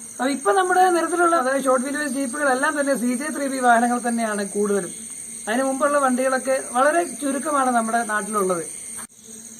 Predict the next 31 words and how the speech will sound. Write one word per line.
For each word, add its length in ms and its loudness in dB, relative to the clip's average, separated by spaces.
അപ്പൊ 140 0
നമുക്ക് 260 2
ആർ 100 6
സി 160 0
ബുക്ക് 200 0
നോക്കി 240 0
പെട്ടെന്ന് 300 -2
തിരിച്ചറിയാനുള്ള 520 0
മാർഗം 360 2
എന്താണെന്ന് 280 0
വെച്ചാൽ 240 0
ആർ 160 2
സി 80 -8
ബുക്കിൽ 280 -6
ചേസ് 320 0
നമ്പറിന്റെ 300 -2
കൂട്ടത്തിൽ 320 -2
സി 160 -6
ജെ 80 -2
ത്രീ 220 -4
ബി 120 -4
എന്നുള്ള 260 -2
നമ്പർ 320 0
ഉണ്ടോ 220 0
എന്നുള്ളത് 300 2
ചെക്ക് 160 -4
ചെയ്ത് 240 0
കഴിഞ്ഞാൽ 280 -2
നമുക്ക് 180 -4
അറിയാൻ 380 0
സാധിക്കും 360 -2